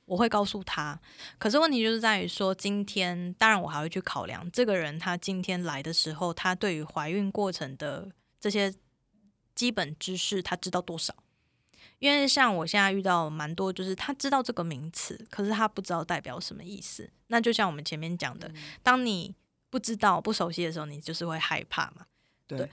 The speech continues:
Speaker 1: 所以如果今天他是这样状态的时候，我就会很认真的去跟他解释这是什么东西，然后可以怎么维持住，不要恶化，然后产后之后我们可以怎么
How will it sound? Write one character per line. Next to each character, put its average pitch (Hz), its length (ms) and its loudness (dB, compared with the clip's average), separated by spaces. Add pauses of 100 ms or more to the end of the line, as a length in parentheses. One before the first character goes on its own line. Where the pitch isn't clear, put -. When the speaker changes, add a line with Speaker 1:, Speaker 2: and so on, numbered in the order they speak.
Speaker 1:
所 311 120 6
以 330 40 8
如 277 180 2
果 240 100 6
今 208 160 -2
天 226 120 2
他 220 120 0
是 214 140 -2
这 226 100 -4
样 190 160 2
状 175 200 0
态 180 160 0
的 147 60 -4
时 156 100 -6
候， 156 80 -4
我 196 200 2
就 220 200 0
会 208 380 4
很 139 260 -2
认 214 260 2
真 196 140 2
的 185 100 0
去 180 140 -6
跟 170 120 -4
他 180 160 -6
解 - 320 -6
释 - 320 0 (160)
这 196 160 -2
是 185 120 -4
什 - 180 -4
么 - 100 -14
东 165 240 -8
西， - 380 -8 (360)
然 170 200 0
后 196 400 4 (300)
可 202 180 4
以 202 100 2
怎 175 140 -4
么 139 300 -8 (480)
维 196 200 -2
持 202 280 0
住， 208 280 0 (280)
不 180 80 -2
要 175 160 2
恶 196 160 0
化， - 280 2 (360)
然 170 120 -2
后 196 240 2
产 160 240 -4
后 196 160 0
之 175 140 -6
后 175 140 -2
我 151 40 -2
们 143 140 -10
可 - 140 -6
以 - 40 -8
怎 - 140 -14
么 - 80 -12